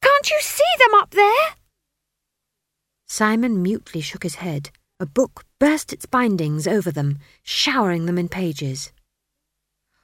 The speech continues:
Horror can steal into the mind via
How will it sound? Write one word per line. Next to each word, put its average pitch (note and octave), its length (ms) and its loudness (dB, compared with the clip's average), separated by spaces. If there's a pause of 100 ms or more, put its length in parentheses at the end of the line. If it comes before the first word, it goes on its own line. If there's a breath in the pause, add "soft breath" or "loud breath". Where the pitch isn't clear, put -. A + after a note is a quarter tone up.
(140)
Horror C#3 560 0 (440)
can F3+ 160 -2
steal G3 320 -2
into A#3 180 -2
the B3 100 -6
mind D3 420 0
via D3 280 -2